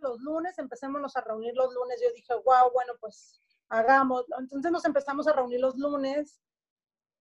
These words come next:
y a partir de ese momento mi esposo también, eh, logró conte-, eh, conseguir la sobriedad. Él va a cumplir tres años ahorita en junio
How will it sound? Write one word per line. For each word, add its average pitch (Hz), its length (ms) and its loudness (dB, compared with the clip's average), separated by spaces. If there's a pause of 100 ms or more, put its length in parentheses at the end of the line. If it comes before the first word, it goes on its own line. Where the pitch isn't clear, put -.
(180)
y 269 60 8
a 277 100 10
partir 311 280 4
de 359 80 6
ese 359 140 6
momento 330 600 4
mi 320 120 2
esposo 277 400 0
también, 254 600 -2
eh, 254 100 0
logró 240 360 2
conte-, 254 420 -4
eh, 220 220 -6
conseguir 220 440 4
la 220 100 4
sobriedad. 214 640 4
Él 220 100 2
va 240 60 8
a 233 80 4
cumplir 247 320 0
tres 240 220 4
años 233 280 0
ahorita 214 540 0
en 214 640 -16
junio 254 600 4